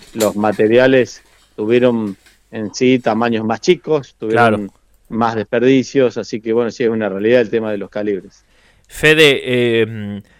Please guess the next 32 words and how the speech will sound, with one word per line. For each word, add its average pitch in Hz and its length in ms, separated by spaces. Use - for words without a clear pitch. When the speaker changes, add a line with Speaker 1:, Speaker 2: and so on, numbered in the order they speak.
Speaker 2:
esos 151 240
calibres, 180 440
bueno, 151 340
a 135 80
ver, 123 160
má-, 117 380
más 139 180
allá 143 200
de 143 160
que 107 260
ya 127 280
es 143 80
un 143 180
hecho, 156 480
eh, 113 520
ustedes 196 340
con 165 180
Sid 180 220
Matrix 175 400
están 170 220
trabajando 160 840
y 104 180
están 131 340
con 117 160
la 113 60
empresa 117 400
en 110 80
Estados 123 360
Unidos, 120 400
todo 123 180
esto, 127 220
para 123 360